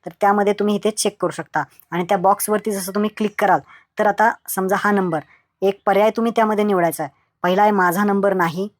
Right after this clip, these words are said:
दुसरा आहे आवश्यक आहे फक्त आणि तिसरा आहे आवश्यक नाही. आता ज्यामध्ये तुमचा नंबर नसेल त्यामध्ये तुम्ही इथे ऑप्शन निवडू शकता. तर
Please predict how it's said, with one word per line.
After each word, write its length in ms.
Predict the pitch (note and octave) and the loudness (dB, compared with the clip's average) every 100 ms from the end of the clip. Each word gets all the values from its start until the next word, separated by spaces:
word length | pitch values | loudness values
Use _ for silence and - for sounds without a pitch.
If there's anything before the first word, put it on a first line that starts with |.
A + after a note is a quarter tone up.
| - | -8
दुसरा 300 | F#3 - G#3 | -4 2 2
आहे 200 | G3+ A3 - _ _ | 2 -4 -6 _ _
आवश्यक 520 | D#3+ F#3 G3+ - A3+ - | 0 2 2 0 0 0
आहे 220 | F3 F#3 G3 | 0 0 0
फक्त 240 | F#3+ - G3 | -2 -2 -2
आणि 520 | G#3 _ - - F3 | -2 _ -20 -8 -4
तिसरा 240 | G#3 G3 A3 | -2 2 2
आहे 220 | F#3+ F#3+ A3 _ - | 2 0 -4 _ -4
आवश्यक 540 | E3 F3+ - A3+ A#3 - _ | -2 0 0 -2 -2 -18 _
नाही. 360 | E3 F3 E3+ D3 _ _ - | -4 -2 -2 -4 _ _ -6
आता 160 | F3 | -4
ज्यामध्ये 380 | F3+ F3+ G3+ G#3+ | 0 2 2 0
तुमचा 340 | G#3+ G#3 - G#3+ | 0 -4 0 0
नंबर 320 | G#3 G3+ G3+ | 2 0 0
नसेल 340 | G#3 - F3 - _ _ _ | 0 0 -2 -4 _ _ _
त्यामध्ये 300 | F#3 F#3+ G3+ | 0 2 2
तुम्ही 220 | G3+ G#3 | 0 0
इथे 200 | G#3 A3+ | 0 0
ऑप्शन 400 | B3+ E3+ - G#3+ | 0 -2 -2 0
निवडू 220 | G#3+ G3+ F#3 | 2 2 0
शकता. 320 | E3+ - D3 - _ _ _ | -4 -8 -12 -12 _ _ _
तर 100 | G3 | -6